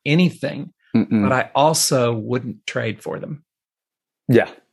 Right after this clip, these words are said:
Speaker 1: I
Speaker 2: exactly.
Speaker 1: wouldn't, I wouldn't trade for them, even the most painful things that I experienced, because like a blacksmith forges a, a piece of iron, those experiences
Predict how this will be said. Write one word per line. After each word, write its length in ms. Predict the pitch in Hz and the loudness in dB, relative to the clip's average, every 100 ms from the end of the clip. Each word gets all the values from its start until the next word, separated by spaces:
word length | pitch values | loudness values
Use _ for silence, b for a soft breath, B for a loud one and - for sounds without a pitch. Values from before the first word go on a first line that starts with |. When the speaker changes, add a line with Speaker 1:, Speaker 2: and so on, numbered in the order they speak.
| - | -4
Speaker 1:
I 60 | 110 | 0
Speaker 2:
exactly. 360 | - 92 - | 2 0 0
Speaker 1:
wouldn't, 220 | - - | -2 -2
I 60 | 131 | -2
wouldn't 240 | 147 156 | 0 0
trade 240 | - 196 190 | 0 0 0
for 140 | 113 | -2
them, 180 | 92 82 - | -2 -6 -2
even 200 | 160 175 | 2 2
the 60 | |
most 260 | 165 160 - | 2 0 -4
painful 440 | 151 190 190 185 | -2 0 0 0
things 260 | - 180 156 | 0 0 0
that 100 | 170 | -2
I 80 | 151 | -2
experienced, 640 | 147 - 170 180 - - | -2 -4 -4 -4 -6 -8
because 520 | 131 - 139 131 127 - B B B B - | -6 0 2 2 0 -2 B B B B -6
like 360 | 127 131 139 | -2 0 2
a 60 | 120 | 0
blacksmith 840 | 113 147 156 - - 143 143 143 - - _ _ _ _ | 2 0 0 -2 0 2 2 0 -10 -20 _ _ _ _
forges 640 | - 151 160 143 139 135 135 | -2 2 2 2 2 2 2
a, 340 | 123 131 135 - | 2 2 0 -4
a 140 | 117 | -6
piece 280 | 113 165 - | -2 0 0
of 140 | 127 - | 0 -2
iron, 500 | 139 196 127 120 151 - B B B B | -2 0 0 0 -2 -4 B B B B
those 260 | 123 143 160 | 0 2 2
experiences 720 | 135 - 147 151 151 - - | -2 -2 0 2 0 -2 -6